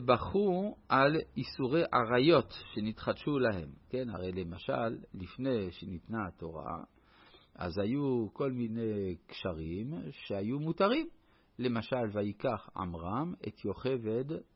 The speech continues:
דודתו. עכשיו, אה, דודה אסורה מאז שהתורה ניתנה. אז יוצא שמשפחות היו צריכות גם להיפרד, ועל זה היו בוכים.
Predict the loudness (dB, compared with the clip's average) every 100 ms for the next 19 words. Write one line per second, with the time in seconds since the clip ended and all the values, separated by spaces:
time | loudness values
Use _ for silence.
0 | _ -4 -2 -2 0 -2 -4 _ _ _
1 | _ _ _ _ _ -16 -6 -4 -4 -6
2 | -6 -2 -2 0 4 4 4 0 -4 -4
3 | -4 -4 -2 -2 0 -2 0 0 0 -2
4 | -2 -2 -2 0 0 4 4 2 -6 _
5 | _ _ _ -6 -4 0 2 0 -6 _
6 | _ _ _ _ -6 -4 -4 -6 -2 -2
7 | -2 -2 0 -2 -4 -4 0 2 2 0
8 | -2 -4 -6 -2 -2 -2 -2 0 0 0
9 | 0 0 0 2 0 -2 -12 _ _ _
10 | _ -6 -2 -2 2 2 2 2 2 2
11 | 2 -4 _ _ _ _ -2 0 2 2